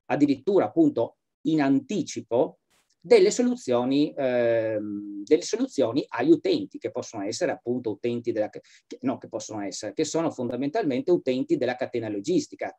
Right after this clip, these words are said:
utenti della supply chain, quindi dal caricatore allo-, al-, all'operatore logistico, al retailer, eccetera, eccetera, no? Ecco, questo è un po' la, la cosa. Come dicono appunto gli esperti, un po'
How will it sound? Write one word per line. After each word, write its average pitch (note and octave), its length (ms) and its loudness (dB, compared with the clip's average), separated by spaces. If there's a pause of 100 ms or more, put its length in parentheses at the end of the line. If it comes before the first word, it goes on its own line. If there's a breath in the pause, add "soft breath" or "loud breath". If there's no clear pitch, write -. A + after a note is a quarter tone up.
utenti C3 480 0
della B2+ 140 0
supply G2+ 380 -8
chain, G#2 340 -2
quindi G#2 200 -4
dal G2+ 200 -6
caricatore B2 880 0 (260 soft breath)
allo-, A2 440 0
al-, G#2+ 200 -4
all'operatore G#2 760 -6
logistico, B2 960 2
al G#2 100 -2
retailer, A#2 840 -2 (380 soft breath)
eccetera, B2 460 -4
eccetera, - 440 -14
no? A#2+ 300 -10
Ecco, C#3+ 260 -2
questo E3 360 4
è D3+ 60 6
un D3 180 4
po' B2+ 300 4
la, B2+ 180 -2
la A2+ 160 -6
cosa. - 260 -8 (360)
Come A3+ 200 6
dicono E3+ 340 2
appunto D3 320 2
gli C#3 80 4
esperti, D3+ 480 0
un C#3+ 120 0
po' C#3+ 320 0